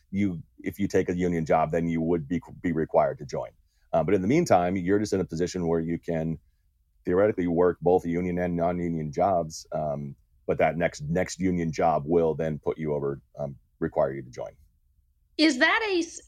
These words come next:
Speaker 2: and, and I, and I, I mean this in a, a
Speaker 1: Hmm?
Speaker 2: kind way. So, Milena, this isn't a
Speaker 1: Yeah.
Speaker 2: dig.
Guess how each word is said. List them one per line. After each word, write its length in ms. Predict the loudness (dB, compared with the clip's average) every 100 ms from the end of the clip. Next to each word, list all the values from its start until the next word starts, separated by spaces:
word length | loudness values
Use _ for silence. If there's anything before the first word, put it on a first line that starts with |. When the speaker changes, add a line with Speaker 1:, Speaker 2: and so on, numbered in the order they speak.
| -8 -6
Speaker 2:
and, 140 | -2 -2
and 160 | 0
I, 100 | 0 0
and 140 | -2 0
I, 140 | 0
I 80 | 0 -2
mean 160 | -2
this 180 | -4 -6 -2
in 140 | 0
a, 320 | 0 -2 -4 -10 _ _ -2
a 60 |
Speaker 1:
Hmm? 60 | -2
Speaker 2:
kind 380 | 0 0 0 2
way. 200 | 2 2
So, 120 | -4
Milena, 440 | -2 -2 -2 -2
this 160 | -4 -4
isn't 240 | -6 -4
a 60 | -4
Speaker 1:
Yeah. 60 |
Speaker 2:
dig. 320 | 0 -2 -2